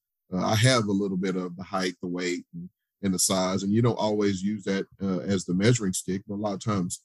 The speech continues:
colleges at that point, uh, especially with the, uh, the way coaches are leaving school after school, they're trying to win right now,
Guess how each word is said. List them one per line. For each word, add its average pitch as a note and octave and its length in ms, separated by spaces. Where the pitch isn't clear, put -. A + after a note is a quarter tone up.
colleges G#2+ 440
at F#2 140
that B2+ 180
point, F#2 260
uh, G2+ 60
especially A2+ 500
with G2+ 260
the, F#2 200
uh, F2 160
the F2 60
way F#2+ 220
coaches G2+ 440
are F#2 60
leaving F#2+ 340
school G2 480
after F#2 160
school, B2 480
they're G#2+ 80
trying A2+ 260
to G2+ 80
win G2 260
right F#2 220
now, F2 340